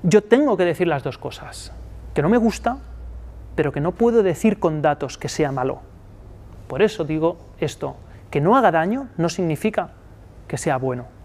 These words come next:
Ese es el punto. Hay un tipo, hay un, un producto que se llama, eh, Soylent. El Soylent es un producto que creó un ingeniero que dijo, "Esto de comer de todo, esto es un, es, es, es,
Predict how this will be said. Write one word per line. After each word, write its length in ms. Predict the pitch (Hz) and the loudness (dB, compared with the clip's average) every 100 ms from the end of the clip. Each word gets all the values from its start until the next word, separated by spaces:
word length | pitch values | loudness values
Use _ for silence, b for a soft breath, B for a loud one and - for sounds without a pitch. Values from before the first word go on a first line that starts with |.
| - - - | -20 -20 -12
Ese 160 | 151 - | -10 -2
es 80 | 156 | -2
el 100 | 139 | -2
punto. 400 | 147 131 120 - - - - - - - - - - B B B | -4 -4 -8 -12 -18 -20 -20 -20 -20 -20 -20 -20 -20 B B B
Hay 140 | 170 | 6
un 120 | 233 220 | 6 6
tipo, 260 | 226 214 185 | 4 4 4
hay 160 | 202 | 4
un, 340 | 226 214 202 190 175 | 6 6 6 4 4
un 100 | 196 | 6
producto 480 | 190 185 240 247 285 | 6 8 6 4 2
que 80 | 185 | 2
se 160 | - | 4
llama, 520 | 175 180 185 175 175 B B B - | 4 4 4 2 -2 B B B 0
eh, 260 | 175 165 160 | 4 4 4
Soylent. 600 | - 196 202 233 277 - - - - - - - | 6 6 6 4 2 -2 -18 -20 -20 -20 -20 -6
El 80 | 151 | -2
Soylent 380 | 143 180 202 233 | 2 4 6 4
es 140 | 247 240 | 4 4
un 180 | 214 208 | 4 6
producto 460 | 196 220 233 240 | 6 6 4 2
que 140 | 208 185 | 2 2
creó 220 | 180 190 | 6 6
un 140 | 196 | 6
ingeniero 680 | 190 180 175 175 208 220 294 - - - - - - - | 4 2 2 4 4 4 0 -8 -20 -20 -20 -20 -6 2
que 100 | 180 | 4
dijo, 360 | 185 185 160 B B - | 4 4 2 B B -4
"Esto 180 | - | 2
de 100 | 220 | 2
comer 300 | 190 156 180 | 2 2 4
de 120 | 160 - | 2 4
todo, 320 | 196 233 247 - B B B - | 4 4 0 -12 B B B -6
esto 200 | 147 - | -6 -6
es 140 | - | -2
un, 380 | 180 156 143 147 - - | 0 0 -2 -6 -10 -10
es, 140 | - | -8
es, 320 | - - - - | -8 -8 -10 -8
es, 460 | 143 - - - | -6 -6 -10 -12